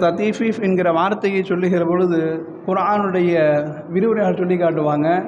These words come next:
அளவில் குறைவு செய்வதற்கு மட்டும் அந்த தத்ஃபீஃப்ங்கிற வார்த்தை வராது. பொதுவாக இந்த தத்ஃபீஃப் அப்படிங்கிற வார்த்தை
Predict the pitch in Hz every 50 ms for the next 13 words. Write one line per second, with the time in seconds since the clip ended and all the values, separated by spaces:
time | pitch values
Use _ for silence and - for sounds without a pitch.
0 | - - - - - - - - - - - 139 143 160 175 202 202 208 220 214
1 | 208 - - 196 196 196 208 208 196 - 208 196 190 190 185 185 180 175 - -
2 | 190 165 170 165 165 - - - - 214 220 214 190 185 175 175 170 170 151 185
3 | 180 170 196 185 190 180 175 170 165 156 160 175 175 175 190 190 185 180 180 160
4 | 151 151 165 165 160 147 139 143 151 - - - - - - - - - - -
5 | - - - - - - - - - - - - - - - - - 180 190 208
6 | 214 220 226 220 214 185 190 180 - 175 175 - 202 196 - 226 220 214 214 202
7 | 202 190 190 175 170 165 165 180 190 196 185 - 160 165